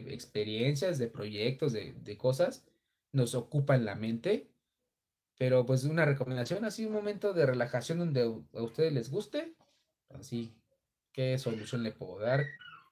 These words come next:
¿A quién le puedo preguntar? Como lo hemos estado diciendo, y, pues, a pensar, a pensar en los nuevos proyectos, a pensar en las nuevas cosas,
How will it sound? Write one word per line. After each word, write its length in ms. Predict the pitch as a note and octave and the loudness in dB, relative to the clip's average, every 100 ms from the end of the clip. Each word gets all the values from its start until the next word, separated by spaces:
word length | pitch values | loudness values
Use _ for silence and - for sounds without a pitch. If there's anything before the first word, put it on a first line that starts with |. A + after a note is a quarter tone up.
| _ _ | _ _
¿A 140 | C3+ | -10
quién 180 | C3+ C3 | -2 0
le 80 | A2+ | 0
puedo 280 | - A#2+ A2+ | 0 0 0
preguntar? 640 | - F2+ F2+ A2 D3 A3+ | -6 -10 -8 0 0 0
Como 240 | - G#2+ | -8 -6
lo 100 | A2 | -2
hemos 180 | A2+ A2 | -2 -2
estado 240 | A#2+ A#2+ A2 | 0 2 2
diciendo, 580 | G#2 - E3+ F3+ B3 - - - - _ _ _ | -2 0 4 6 4 2 -16 -20 -20 _ _ _
y, 220 | C3+ C3 C#3+ | 2 4 4
pues, 200 | C#3+ A2+ | 2 0
a 140 | G#2+ | 0
pensar, 380 | A2+ A2+ E4+ F#4 | -2 -2 -2 -4
a 100 | C4 | -4
pensar 260 | C3+ C#3 F3 | 0 6 6
en 100 | F3 | 6
los 120 | D3 | 6
nuevos 180 | D3+ A#2+ | 4 2
proyectos, 500 | A#2+ B2 F3 - A3+ | 2 4 4 4 0
a 100 | C3 | 0
pensar 260 | B2 - C3+ | -2 2 2
en 100 | B2 | 2
las 120 | A2 | 0
nuevas 280 | B2+ A2+ - | -2 -2 -4
cosas, 540 | C#3+ E3+ A3 C#4+ - | -4 -2 -2 -4 -8